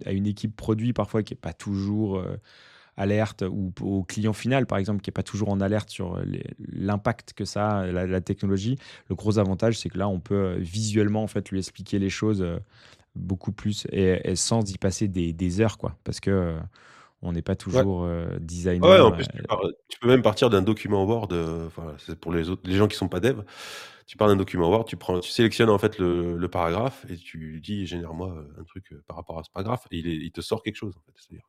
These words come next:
Speaker 2: voilà, ça permet vraiment d'agrémenter. Bon, après, voilà, c'est, heu, c'est encore une couche par-, par-dessus une A P I, heu, d'I A, donc, heu,
Speaker 1: Mmh.
Speaker 2: d'ailleurs, on avait parlé, on fera certainement, alors on peut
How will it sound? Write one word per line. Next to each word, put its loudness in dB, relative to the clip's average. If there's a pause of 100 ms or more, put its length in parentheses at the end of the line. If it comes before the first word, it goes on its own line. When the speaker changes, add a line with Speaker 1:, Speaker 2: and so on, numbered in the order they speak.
(100)
Speaker 2:
voilà, 2
ça -6
permet 4
vraiment 6
d'agrémenter. 2 (480)
Bon, 2
après, 6
voilà, 8
c'est, -4
heu, 0
c'est -6
encore 0
une -4
couche -10
par-, -18 (280)
par-dessus -6
une -2
A -4
P -10
I, -8
heu, -12 (140)
d'I -8
A, -6
donc, -16
heu, -20 (380)
Speaker 1:
Mmh. 0
Speaker 2:
d'ailleurs, 10
on 10
avait 6
parlé, 0
on 2
fera 8
certainement, 2
alors 2
on -6
peut -10